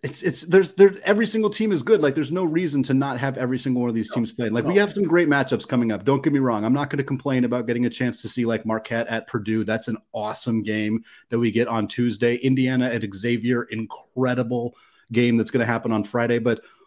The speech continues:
Speaker 1: why is Creighton not playing in a game here? Like, why do we not see Creighton or Providence or Ohio State or Wisconsin? Like, these are programs that should be able to participate in this event.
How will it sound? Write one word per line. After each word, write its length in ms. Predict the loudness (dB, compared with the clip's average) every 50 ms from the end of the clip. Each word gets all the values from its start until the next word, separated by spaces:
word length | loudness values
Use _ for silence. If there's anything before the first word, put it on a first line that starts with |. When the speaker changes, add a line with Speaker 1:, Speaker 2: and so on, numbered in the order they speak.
| _ _ _
Speaker 1:
why 220 | -4 -2 4 6
is 180 | 8 8 8 6
Creighton 380 | 6 6 8 8 8 8 6 4
not 220 | 4 2 0 -2
playing 420 | 0 0 2 2 2 2 0 -2 -2
in 140 | -2 -2 0
a 40 |
game 260 | 0 2 2 2 2 0
here? 260 | -2 -6 -8 -10 -8
Like, 140 | -6 -6 -4
why 240 | 0 2 2 2 4
do 80 | 4
we 100 | 4 4 4 2
not 140 | -2 -6 -4
see 120 | -4 -4
Creighton 360 | 0 2 2 2 2 2 0
or 140 | -2 -2 -4
Providence 460 | -2 -2 -2 -2 0 0 -2 -2 0
or 100 | 0 0
Ohio 280 | 0 0 -2 -4 -4 -4
State 340 | -4 -2 0 2 2 2 2
or 120 | 0 0
Wisconsin? 500 | 0 -2 -4 -4 -4 -2 -2 0 0 2
Like, 180 | 2 2 0 0
these 160 | -2 -2 0
are 200 | 0 0 0 -4 _ _
programs 480 | -2 0 0 0 2 2 2 2 2
that 160 | 0 0 -2
should 260 | -2 -2 -2 -2 0 0
be 140 | 0 0
able 180 | 2 2 2 0
to 80 | 0 0
participate 640 | -2 -2 -2 -2 -4 -6 -4 -2 0 0 0 0
in 140 | 0 2 2
this 200 | 2 2 0 -6
event. 380 | -8 -2 0 2 2 2 2